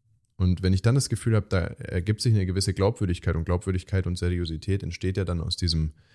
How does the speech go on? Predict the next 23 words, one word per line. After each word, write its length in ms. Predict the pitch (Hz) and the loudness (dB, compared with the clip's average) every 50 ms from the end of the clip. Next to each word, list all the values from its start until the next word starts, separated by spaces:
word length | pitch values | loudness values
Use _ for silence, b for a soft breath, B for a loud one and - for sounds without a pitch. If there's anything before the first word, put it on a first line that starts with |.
| b b b b _ | b b b b _
Proof 240 | - - 92 85 - | 0 2 2 2 2
of 160 | 76 - - | -2 -6 -6
Concept. 460 | - - 87 87 92 - 104 98 - | -4 -2 -2 -2 0 0 -2 -2 0
Also 320 | - 87 82 85 87 85 82 b b b b b b _ _ _ | -2 -2 0 2 0 0 0 b b b b b b _ _ _
ich 200 | - 95 - - | -4 -4 0 0
hab's 200 | 107 101 - - | -2 -2 -2 -8
schon 260 | - - 107 92 95 | -4 -2 0 0 2
durchgemacht. 600 | 90 110 120 120 - - 90 78 73 78 - - - | 4 4 4 4 2 0 -2 -2 -2 -4 -6 -10 -20
Ich 100 | - - | -20 -4
glaube, 200 | - 92 90 90 | 0 0 0 2
jeder, 340 | 85 92 101 98 104 101 95 | 2 2 2 4 4 2 2
deswegen 380 | - - 87 - 98 95 95 | 0 -2 -2 0 0 0 2
sind 140 | 90 98 95 | 2 2 0
ja 80 | 95 87 | 0 -2
auch 80 | - | -4
Testimonials 840 | - - 104 95 - - 95 90 92 101 120 127 113 104 98 98 - | 0 2 2 2 4 2 2 4 4 6 6 6 6 4 2 2 -2
und 140 | 90 90 - | -6 -2 2
Leute, 280 | 95 - 117 101 101 | 2 2 4 4 2
die, 300 | 92 - 92 92 90 90 B B B B B B B B B B B _ - | 0 0 0 0 0 0 B B B B B B B B B B B _ 0
ähm, 300 | 95 87 85 85 82 - - | 2 4 4 4 2 0 -4
berichten, 600 | 92 87 98 92 113 123 - - - 104 95 92 | -2 0 4 4 4 2 2 0 -2 0 0 2
wie 140 | 110 123 | 2 2
sie 340 | 120 110 110 104 101 101 98 | 2 0 0 0 0 0 -2